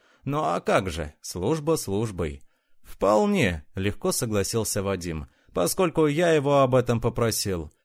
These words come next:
Оно же еще и так, и так может повернуться". "Свою игру затеял?"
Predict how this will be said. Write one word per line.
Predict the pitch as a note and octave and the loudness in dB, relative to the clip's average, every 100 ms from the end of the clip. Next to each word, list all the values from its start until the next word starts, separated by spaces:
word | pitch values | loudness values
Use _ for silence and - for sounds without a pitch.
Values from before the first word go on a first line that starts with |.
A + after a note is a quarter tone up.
| _ | _
Оно | C3+ D#3 G#3+ F#3+ | -4 0 2 2
же | D3+ C#3+ A2+ D#2+ - | 2 2 2 0 -4
еще | A#2 B2+ - E3 | -4 -2 0 2
и | D#3 | 0
так, | B2+ F3 E3+ G#2+ | 0 -2 0 0
и | G#2 | -2
так | - F3 - | 0 -2 0
может | G#2 F#2 F#2+ - | -2 -2 -2 -4
повернуться". | G#2+ A2 A2+ G2 D#2+ - E2+ C#2 _ _ - | -2 0 0 0 -2 -4 -6 -8 _ _ -14
"Свою | - A#2+ C3 A3+ B3+ | -6 0 0 0 -2
игру | B2 F#2 | 0 0
затеял?" | F2+ E2 F#2+ E2 D#2 | 0 -2 -2 -2 -4